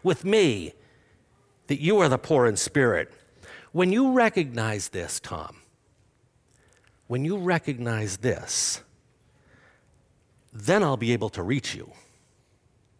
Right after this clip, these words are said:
Then I can reach you. And then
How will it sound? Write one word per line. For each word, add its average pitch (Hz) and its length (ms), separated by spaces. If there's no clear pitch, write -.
Then 170 200
I 190 80
can 131 220
reach 139 320
you. 87 220
And 123 140
then 101 580